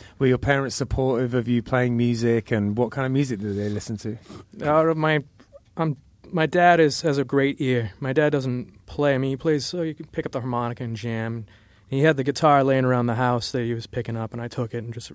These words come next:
Speaker 2: ran with it. Uh, my mother is, you know, Motown and such from the sixties. Uh, my grandfather was a bu-, drum and bugle player in the, um, the Skyliners in New York.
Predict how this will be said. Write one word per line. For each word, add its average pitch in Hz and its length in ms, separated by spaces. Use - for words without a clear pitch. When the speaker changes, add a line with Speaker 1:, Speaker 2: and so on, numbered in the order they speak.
Speaker 2:
ran 123 240
with 117 160
it. 117 160
Uh, 120 320
my 131 140
mother 127 500
is, 123 200
you 139 60
know, 123 60
Motown 120 520
and 113 140
such - 340
from 123 140
the 113 80
sixties. 113 760
Uh, 143 220
my 135 280
grandfather 156 800
was 143 140
a 135 40
bu-, 143 320
drum 147 300
and 131 100
bugle 139 240
player 131 480
in 127 200
the, 123 200
um, 117 320
the 123 80
Skyliners 120 1000
in 117 200
New 117 120
York. 123 460